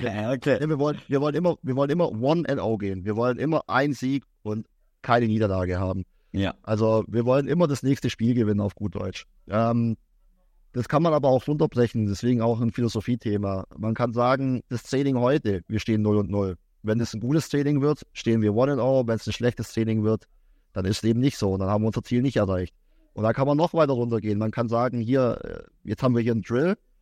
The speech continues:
Speaker 1: Wenn wir den
Speaker 2: Ja.
Speaker 1: Drill gut durchziehen und sauber durchziehen, dann stehen wir one and oh. Wenn wir den Drill nicht sauber durchziehen, nicht, dann haben wir unser Ziel nicht erreicht. Und deswegen haben wir jetzt gesagt, wir wollen einfach immer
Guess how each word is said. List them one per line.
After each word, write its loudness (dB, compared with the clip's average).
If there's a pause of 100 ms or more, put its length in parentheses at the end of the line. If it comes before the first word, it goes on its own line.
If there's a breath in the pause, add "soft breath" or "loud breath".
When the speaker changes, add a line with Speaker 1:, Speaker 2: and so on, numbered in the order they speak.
(160)
Speaker 1:
Wenn -2
wir 0
den 0
Speaker 2:
Ja. 4
Speaker 1:
Drill 0
gut 0
durchziehen 2
und 0
sauber 2
durchziehen, 0
dann -2
stehen -2
wir 2
one 2
and -4
oh. 0 (260)
Wenn -2
wir 2
den 2
Drill 2
nicht 0
sauber 2
durchziehen, 0
nicht, -2
dann -4
haben 0
wir 0
unser -2
Ziel -2
nicht -2
erreicht. -6 (340)
Und -4
deswegen 2
haben 4
wir 0
jetzt -2
gesagt, -2 (380)
wir 0
wollen 2
einfach -2
immer 0